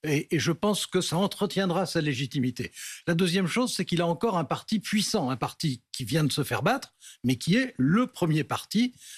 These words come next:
un parti, euh, euh, qui, euh, a, euh, une centaine de députés de plus, euh, que Jean-Luc Mélenchon et cent cinquante de plus que, que Marine Le Pen.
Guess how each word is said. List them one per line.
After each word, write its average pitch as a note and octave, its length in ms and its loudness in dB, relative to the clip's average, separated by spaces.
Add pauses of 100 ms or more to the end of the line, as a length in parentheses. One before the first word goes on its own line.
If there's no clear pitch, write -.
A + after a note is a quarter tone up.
(120)
un C3+ 80 -4
parti, G3+ 580 2
euh, C#3 200 0 (440)
euh, B2+ 300 0
qui, C#3 420 2
euh, A2 140 2 (340)
a, B2+ 300 0
euh, G#2 400 -4
une B2 120 2
centaine D#3 360 0
de C#3+ 100 2
députés B2+ 460 0
de B2+ 140 2
plus, D#3+ 580 2 (480)
euh, C3 160 -2
que C3+ 180 0
Jean-Luc C3 380 0
Mélenchon G3+ 720 2
et D#3 140 0
cent D3+ 180 -4
cinquante E3 380 0
de C#3+ 80 0
plus G3+ 360 0
que, D3 280 0
que D3+ 160 -4
Marine D3 320 2
Le G#3 100 0
Pen. D3+ 300 0